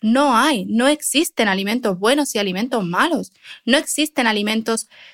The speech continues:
voy a decir esto así un poco saludables y no saludables. Existen alimentos con mejores propiedades nutricionales, aunque muchas veces utilizamos,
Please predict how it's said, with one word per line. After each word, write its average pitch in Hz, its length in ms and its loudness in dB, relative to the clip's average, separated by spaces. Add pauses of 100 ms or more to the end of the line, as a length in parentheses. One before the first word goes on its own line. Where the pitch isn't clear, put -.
(840)
voy 165 160 0
a 147 60 2
decir 185 220 2
esto 190 180 -2
así 202 120 0
un 190 40 -6
poco 202 200 2
saludables 240 540 2
y 240 40 -2
no 214 80 0
saludables. 214 680 2 (320)
Existen 262 460 0
alimentos 277 460 2
con 233 180 0
mejores 240 380 0
propiedades 214 520 0
nutricionales, 180 760 -2
aunque 185 240 -4
muchas 269 200 0
veces 285 220 2
utilizamos, 233 560 0